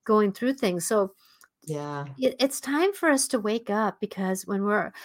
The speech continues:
Speaker 1: I know a lot of people are waking up to a spiritual path.
Speaker 2: Mm-hmm.
Speaker 1: They forget the body wakes up to that spiritual path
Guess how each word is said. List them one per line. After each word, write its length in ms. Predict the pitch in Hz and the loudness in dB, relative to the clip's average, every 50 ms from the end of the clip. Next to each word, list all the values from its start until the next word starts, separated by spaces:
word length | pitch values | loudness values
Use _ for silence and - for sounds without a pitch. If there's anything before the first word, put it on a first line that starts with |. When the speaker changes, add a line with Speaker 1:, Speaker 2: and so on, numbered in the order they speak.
| - - - - | -16 -16 -2 2
Speaker 1:
I 80 | 214 226 | 2 4
know 200 | 226 269 330 349 | 6 6 6 8
a 60 | 277 | 6
lot 160 | 233 226 240 | 6 4 4
of 60 | 247 | 2
people 240 | 247 254 254 262 262 | 0 0 2 4 4
are 120 | 262 247 | 4 6
waking 320 | 214 196 208 202 - 233 214 | 4 4 2 2 0 -2 -4
up 120 | 214 - | -4 -4
to 120 | - - 175 | -4 -4 -4
a 40 | |
spiritual 460 | 170 - - _ 196 196 196 - 190 175 | -4 -4 -2 _ 2 2 2 0 -2 -4
path. 580 | - - 165 - 160 196 254 - - - - _ _ _ _ _ _ _ _ _ _ _ - | -2 -4 0 2 2 2 2 0 -6 -16 -20 _ _ _ _ _ _ _ _ _ _ _ 2
Speaker 2:
Mm-hmm. 440 | 180 180 - 175 165 160 160 175 208 - - - - | 4 4 4 4 2 2 2 0 -2 -4 -10 -4 -2
Speaker 1:
They 80 | 208 202 | -2 -2
forget 420 | - 220 202 - 247 277 285 285 | 0 0 2 6 6 6 6 4
the 100 | - 208 | 0 0
body 460 | - - 185 190 220 247 277 277 240 | 0 0 4 6 6 8 8 6 4
wakes 320 | 196 180 170 170 - - 175 | 4 2 2 0 0 0 0
up 160 | 160 - - | 0 0 -2
to 80 | - | -4
that 180 | 180 156 - - | -6 -6 -6 -8
spiritual 400 | - - 185 165 160 - - 165 | -4 -2 0 0 0 -2 -6 -8
path 300 | 170 - 175 170 165 - | -6 -4 -4 -4 -4 -4